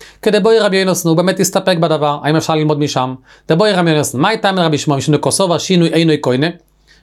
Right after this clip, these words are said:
ולא שהוא דורש את הפסוק, ואז אי אפשר ללמוד משם, כי זה פסוק מיוחד לשם, מתנוי סנים שיינה. הוא סובר בכל מקרה שינוי אינו יקונה,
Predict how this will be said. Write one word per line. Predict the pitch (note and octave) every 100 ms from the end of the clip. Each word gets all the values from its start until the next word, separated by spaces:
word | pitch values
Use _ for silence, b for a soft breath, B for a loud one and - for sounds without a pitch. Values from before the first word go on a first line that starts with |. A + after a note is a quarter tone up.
| -
ולא | F3 A3+
שהוא | - G3+
דורש | F3 F3 F#3
את | E3
הפסוק, | E3 - F3 C3+
ואז | B2+ D3 C3
אי |
אפשר | D#3+ G3+
ללמוד | F3+ D#3 C#3+
משם, | C3 C#3+ C3 A#2 -
כי | A#2
זה |
פסוק | A#2+ B2 D#3
מיוחד | D3 B2 C#3+ C3
לשם, | B2+ D3 C#3
מתנוי | C#3 C#3
סנים | D3 C3+ B2
שיינה. | G#2+ G#2+ D3
הוא | - _ _ - - -
סובר | - A3+
בכל | G#3+ - G#3+
מקרה | E3+ D#3+
שינוי | D3+ E3 D#3+
אינו | D#3+
יקונה, | D#3+ E3